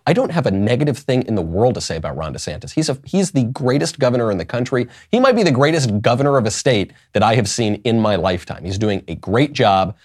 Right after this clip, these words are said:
So, uh, there's no wonder that he's getting a lot of presidential talk. Some other people are getting presidential talk too. Pompeo is getting some.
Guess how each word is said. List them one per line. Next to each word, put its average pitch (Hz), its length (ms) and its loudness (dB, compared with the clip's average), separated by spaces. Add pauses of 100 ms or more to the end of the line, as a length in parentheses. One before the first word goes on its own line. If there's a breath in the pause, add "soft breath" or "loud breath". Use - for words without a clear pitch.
(180 soft breath)
So, 113 480 2 (220)
uh, 110 100 -4
there's 143 200 2
no 151 100 4
wonder 175 360 2
that 95 100 -4
he's 101 140 -2
getting 85 300 -4
a 87 80 -6
lot 85 240 -2
of - 140 -14
presidential 85 500 -6
talk. - 340 -8 (760)
Some 226 180 2
other 208 160 4
people 151 240 2
are 139 60 4
getting 127 200 2
presidential 107 500 0
talk 92 300 0
too. 139 320 0 (200 loud breath)
Pompeo 131 460 2
is 123 120 0
getting 120 220 2
some. 110 460 -2